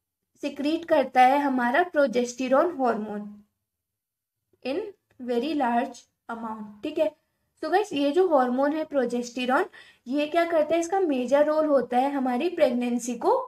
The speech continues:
मेंटेन करने के लिए, ठीक है। So it is essential for maintenance of endometrium lining, ठीक है। और endometrium जो है, वो नेसेसरी है for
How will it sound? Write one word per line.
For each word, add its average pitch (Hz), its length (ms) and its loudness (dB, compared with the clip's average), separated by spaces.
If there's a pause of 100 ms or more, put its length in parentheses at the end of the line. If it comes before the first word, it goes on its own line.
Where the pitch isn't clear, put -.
मेंटेन 262 640 -2
करने 220 360 -2
के 226 180 -12
लिए, 190 220 -6 (100)
ठीक 330 180 -2
है। 311 120 4 (340)
So 339 140 -2 (120)
it 269 160 -4
is 381 240 2
essential 247 580 2
for 359 140 6
maintenance 247 680 -2
of 330 160 2 (100)
endometrium 254 880 0
lining, 202 360 -4 (120)
ठीक 339 140 -2
है। 269 100 0 (960)
और 294 200 0
endometrium 285 720 2
जो 277 120 0
है, 339 180 6 (260)
वो 302 80 -2
नेसेसरी 349 580 6
है 320 180 8
for 330 140 4